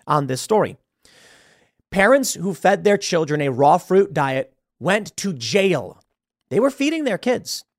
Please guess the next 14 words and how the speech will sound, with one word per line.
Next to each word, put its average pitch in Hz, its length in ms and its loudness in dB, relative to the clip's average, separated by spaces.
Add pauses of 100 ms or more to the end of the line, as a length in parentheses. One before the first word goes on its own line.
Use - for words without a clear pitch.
(300)
They 110 80 -6
were 113 80 -6
feeding 165 280 -6
their 170 100 0
kids 180 260 -2
something 185 240 -2
that 190 140 -4
they 190 120 -2
ideologically 196 1120 2
believed 180 500 0
the 165 80 -4
child 175 360 -2
should 156 240 -6
consume. 165 580 -4